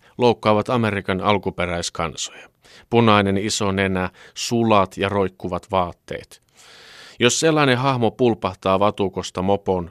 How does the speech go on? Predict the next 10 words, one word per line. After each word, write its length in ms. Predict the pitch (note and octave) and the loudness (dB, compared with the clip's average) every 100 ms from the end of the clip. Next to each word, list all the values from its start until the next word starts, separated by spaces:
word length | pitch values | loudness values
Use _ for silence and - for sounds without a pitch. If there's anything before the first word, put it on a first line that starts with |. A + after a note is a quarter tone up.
| _ | _
tai 160 | F#2+ F#2+ | -4 0
muun 380 | G#2 G#2 F#2+ | 2 2 0
ratsun 580 | F#2 F#2+ - - F#2 F2 - | -2 -4 -4 -6 -6 -6 -8
kanssa 420 | F2+ F#2 - G2 | -8 -6 -4 -2
esiin, 400 | G#2 - F#2 F2+ | -2 -2 -6 -6
otappa 380 | - - B2 A#2 | -6 -6 -4 -6
puheeksi, 680 | - F#2+ F#2 D#2+ - - - _ _ | -6 -6 -6 -8 -8 -10 -10 _ _
ihan 340 | G2+ B2 B2+ - | -2 2 2 0
asiallisesti 920 | A2+ G#2 G2 F#2 F2+ E2+ F2 - E2+ - | -2 0 0 0 -2 -6 -8 -10 -12 -12
vaan. 260 | - - | -18 -20